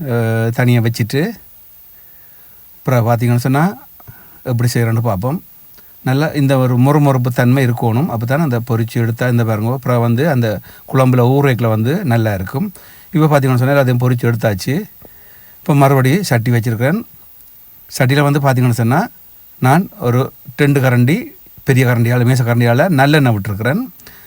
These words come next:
நல்லெண்ணெய் விட்டுட்டு ஒரு சின்ன கரண்டியால ஒரு கா கரண்டி, அஹ், கடுகு, அரை கரண்டி பெருஞ்சீரகம்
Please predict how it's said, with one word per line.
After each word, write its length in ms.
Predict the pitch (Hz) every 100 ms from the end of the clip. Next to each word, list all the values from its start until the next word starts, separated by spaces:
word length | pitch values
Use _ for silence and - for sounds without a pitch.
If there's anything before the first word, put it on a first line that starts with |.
| - -
நல்லெண்ணெய் 300 | 127 139 135
விட்டுட்டு 380 | 123 120 214 -
ஒரு 200 | 139 135 175 - - - - -
சின்ன 240 | - 147
கரண்டியால 380 | 131 127 127 131
ஒரு 140 | 202 180
கா 200 | 139 139
கரண்டி, 420 | 127 127 123 170 220 -
அஹ், 380 | 131 117 117 113 113
கடுகு, 420 | 131 135 139 185 294 - - - 117
அரை 160 | 127 139
கரண்டி 260 | 135 143 180
பெருஞ்சீரகம் 680 | 147 135 110 107 104 101